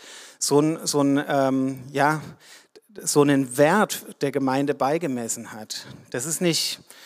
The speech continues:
ähm, ein Nebenprodukt, sondern das ist einfach im zentralen Willen Gottes Gemeinde. Ja?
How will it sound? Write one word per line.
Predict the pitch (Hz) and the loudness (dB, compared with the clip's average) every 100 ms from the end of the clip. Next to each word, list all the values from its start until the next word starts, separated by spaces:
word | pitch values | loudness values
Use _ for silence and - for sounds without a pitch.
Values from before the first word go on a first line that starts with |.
| - - - | -20 -20 -4
ähm, | 147 139 135 135 135 151 | 0 2 2 0 -2 -4
ein | 139 | 0
Nebenprodukt, | 135 170 190 - 143 135 135 - | 4 4 2 -2 0 2 0 0
sondern | 135 131 127 | 0 0 0
das | 131 | -2
ist | 147 - | -4 -4
einfach | 139 165 160 - | -4 -4 -4 -4
im | 170 147 | -4 -2
zentralen | - 131 - 139 165 170 156 | -2 -4 -2 0 0 0 0
Willen | 160 156 | -2 -2
Gottes | 147 - 139 113 | -2 -2 -4 -10
Gemeinde. | - 113 107 107 107 | -10 -12 -12 -12 -14
Ja? | 104 113 143 | -12 -10 -10